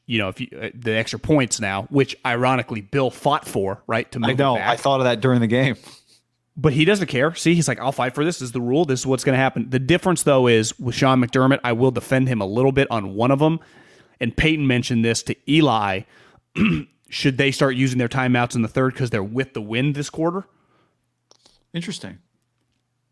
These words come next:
Speaker 1: And one of them, it is the clock got down, like,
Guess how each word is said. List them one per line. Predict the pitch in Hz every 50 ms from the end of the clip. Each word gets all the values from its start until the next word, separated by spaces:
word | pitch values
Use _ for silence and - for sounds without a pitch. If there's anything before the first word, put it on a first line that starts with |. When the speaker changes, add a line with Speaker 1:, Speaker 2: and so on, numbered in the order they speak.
| _ _
Speaker 1:
And | 165 151 160
one | 185 214 208 185
of | 156
them, | 131 143 131 117
it | 120 113 110
is | 120 120 113 -
the | - 120 101
clock | - - - 135 123 117 - -
got | 123 107 104 -
down, | - 110 104 101 101 98 98
like, | 95 95 92 - - -